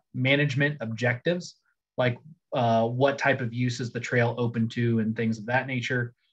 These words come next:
Um, any best management practices that the organization nominating the trail may have for, uh, maintenance and management of that trail. <clears throat> Assessment of impacts, and that's just really to get people to think about,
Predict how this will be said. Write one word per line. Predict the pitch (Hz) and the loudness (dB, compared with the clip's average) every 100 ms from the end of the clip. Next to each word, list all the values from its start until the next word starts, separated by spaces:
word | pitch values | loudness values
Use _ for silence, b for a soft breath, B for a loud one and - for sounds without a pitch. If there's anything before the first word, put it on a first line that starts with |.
| _ - | _ -4
Um, | 127 123 120 - | 0 2 0 0
any | 160 180 | 2 4
best | 127 139 143 | 4 4 2
management | 131 131 131 147 143 | 0 0 0 -2 0
practices | 156 156 - - 170 151 | 2 0 -2 -6 -4 -4
that | 127 117 | -6 -2
the | 127 | 0
organization | 135 127 120 120 123 - 117 | 2 2 2 2 0 0 2
nominating | 110 123 143 151 156 165 | 2 2 0 0 0 0
the | 156 | -2
trail | - 160 165 156 - _ _ | -2 -2 -2 -4 -12 _ _
may | 135 139 | -4 -2
have | 127 127 127 131 117 | 0 0 2 0 -4
for, | 131 127 123 123 - | -4 0 2 0 -2
uh, | 117 113 110 107 139 | -4 -2 -2 -6 -6
maintenance | 131 131 127 127 123 | -4 0 0 0 0
and | 120 | 2
management | 113 117 120 120 135 139 - _ _ - | 2 2 0 0 -2 -4 -10 _ _ 0
of | 143 143 | 0 4
that | 143 - | 2 2
trail. | 151 147 147 127 - _ _ _ _ _ _ _ - _ _ - - - | 0 0 0 -4 -12 _ _ _ _ _ _ _ -20 _ _ -20 -16 -2
<clears throat> | - - 139 - | 0 0 0 -2
Assessment | 127 180 202 208 165 | -2 2 4 4 2
of | 123 | 2
impacts, | 143 143 120 113 104 - - | -2 -2 -2 -2 -4 -8 -10
and | 139 131 | -4 0
that's | 175 190 | 0 0
just | - - 165 | -8 -10 -2
really | 165 160 | 2 2
to | 127 | 2
get | 123 143 | 0 0
people | - 160 139 | 0 -4 -4
to | 120 | -4
think | 147 131 | -4 -2
about, | 127 127 123 - | 2 4 4 2